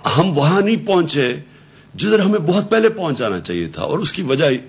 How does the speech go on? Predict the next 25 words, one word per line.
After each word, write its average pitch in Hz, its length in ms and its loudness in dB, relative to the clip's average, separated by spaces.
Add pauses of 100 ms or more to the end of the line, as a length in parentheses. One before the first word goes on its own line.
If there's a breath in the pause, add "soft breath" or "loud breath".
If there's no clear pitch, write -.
(140)
ये, 107 280 0 (100)
यही 95 260 2
है। - 180 -8 (520 loud breath)
अब 196 140 0
ये 233 160 2
जो 196 140 2
हुआ 143 280 2
है 101 180 -6
असेंबली 87 400 -4
के 80 140 -16
अंदर, 73 200 -14 (1600 loud breath)
ये 202 560 0
एक, 180 380 0 (1120 loud breath)
मैं, 151 200 0
मैं 160 160 -2
अब 147 260 -4 (840 loud breath)
इसको 151 240 -2
किस - 320 -2
तरह, 175 120 2
अ, 135 680 0
आपको 123 340 0
बताऊं 120 400 -2
कि 139 140 -6
ये 185 360 2
एक 160 280 -8